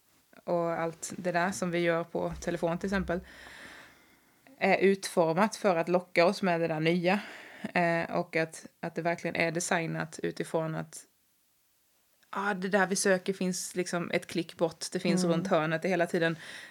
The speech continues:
Speaker 1: nästan där fast utom räckhåll. Eh, och liksom återigen uppbyggt utifrån att, ah, men kan vi hitta något nytt, kan vi hitta liksom nästa grej. Eh, allt ifrån Facebook-flöden och, och sånt. Eh, och det tyckte jag bara,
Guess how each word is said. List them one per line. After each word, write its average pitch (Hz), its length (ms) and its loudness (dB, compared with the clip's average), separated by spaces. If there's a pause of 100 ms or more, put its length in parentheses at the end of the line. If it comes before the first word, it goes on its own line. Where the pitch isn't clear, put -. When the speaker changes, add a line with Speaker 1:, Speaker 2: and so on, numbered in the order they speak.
Speaker 1:
nästan 196 440 2
där 175 140 4
fast 165 180 -6
utom 165 280 -2
räckhåll. 185 540 2 (220)
Eh, 170 560 -2
och 170 240 2
liksom 165 300 -6
återigen 170 300 -2
uppbyggt 160 360 -4
utifrån 156 300 -8
att, - 100 -10
ah, 196 100 0
men 196 220 2 (360)
kan 175 140 -6
vi 185 60 -2
hitta 185 160 -2
något 175 160 -4
nytt, 180 180 -4
kan 165 140 -6
vi 160 60 -6
hitta 170 200 -6
liksom 160 220 -6
nästa 160 240 -8
grej. 165 260 -8 (420)
Eh, 156 480 -8
allt 160 120 -8
ifrån 160 200 -6
Facebook-flöden 156 720 -4
och, 156 160 -8
och 156 100 -8
sånt. - 320 -10 (180)
Eh, 156 240 -8
och - 160 -8
det 185 100 0
tyckte 208 200 0
jag 185 120 4
bara, 175 300 2